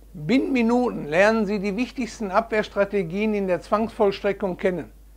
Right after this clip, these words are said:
Vergessen Sie das zeitraubende Wälzen umfangreicher Bücher.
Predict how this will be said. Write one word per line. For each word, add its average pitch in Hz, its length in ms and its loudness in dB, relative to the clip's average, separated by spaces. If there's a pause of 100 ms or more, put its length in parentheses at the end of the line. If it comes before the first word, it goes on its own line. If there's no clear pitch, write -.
(520)
Vergessen 208 460 0
Sie 185 100 0
das 175 260 0
zeitraubende 202 960 4
Wälzen 214 580 4 (120)
umfangreicher 196 800 4
Bücher. 165 500 -2